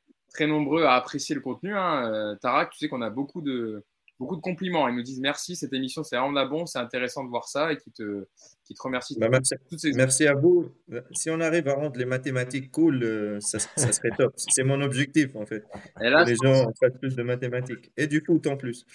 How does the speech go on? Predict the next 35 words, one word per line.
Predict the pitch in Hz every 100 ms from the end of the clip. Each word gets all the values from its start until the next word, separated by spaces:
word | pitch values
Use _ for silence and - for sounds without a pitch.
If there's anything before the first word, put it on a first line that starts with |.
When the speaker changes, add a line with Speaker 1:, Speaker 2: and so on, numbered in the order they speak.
| - - _
Speaker 1:
Et | 113
là, | 151
je | -
pense | 180 -
que |
tu | 139 -
vas | 127 131
encore | 120 131
intéresser | 127 123 127 127 -
encore | 117 117 -
plus | 190
de | 170
monde, | 180 196
Tarak, | 160 180 196
puisqu'on | - 131
va | 123
parti-, | 127 135 - 160
on | 127
va | 120
parler | 117 139 175
de |
notre | 147 127
partie | 139 - 190
Paris | 170 160
Saint-Germain. | 160 147 135 110
Il | 95
y |
a | 107
beaucoup, | 147 190 -
beaucoup | 175 175 - 185
de | 151
monde | 147 185 208 147 _ _ - _ _
qui | 135
nous | 139
demande, | 131 143 156 165 180